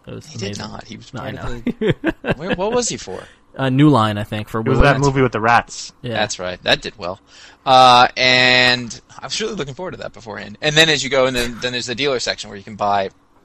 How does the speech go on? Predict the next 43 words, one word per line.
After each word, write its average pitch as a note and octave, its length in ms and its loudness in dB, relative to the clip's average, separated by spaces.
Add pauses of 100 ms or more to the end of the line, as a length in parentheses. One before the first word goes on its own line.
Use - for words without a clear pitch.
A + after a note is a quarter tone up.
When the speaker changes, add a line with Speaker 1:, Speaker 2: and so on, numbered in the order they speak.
(560)
Speaker 2:
you A#2 120 -8
know, G2 140 -8
a - 420 -14
Speaker 1:
Back G#2 100 -4
Speaker 2:
replica G#2 500 0
Speaker 1:
issues. - 100 -2
Speaker 2:
A A2 120 4
K G#2+ 180 -2
forty-seven, A2+ 680 -4 (720)
or F#2+ 840 -2
Speaker 1:
<laughs> - 60 -20
Speaker 2:
'cause D3 200 -4
you G#3+ 80 4
Speaker 1:
Or A#3 40 0
Speaker 2:
can B3 100 0
Speaker 1:
a B3 60 2
Speaker 2:
literally, D4+ 280 6
Speaker 1:
sword. D#3+ 100 6
Speaker 2:
what's D#3+ 140 4
funny B3 220 4
is D#3+ 120 4
that E3 120 -4
there F3+ 100 4
are E3+ 60 2
people A#3 240 -2
walking D#3 340 0
around B2 460 2 (320)
in B2 100 -10
costume, A2+ 540 0 (440)
and, A2+ 640 2
you C#3 120 -10
know, A#2 120 -4 (120)
you, C#3 180 -12
you D3 160 -10
could D3 100 0
be C3 60 2
strapped B2+ 360 2
to B2 60 -6
the G#2+ 60 -4
hilt B2+ 220 -2
with A#2 140 -12
replica A2+ 340 -2
guns. G#2+ 400 -4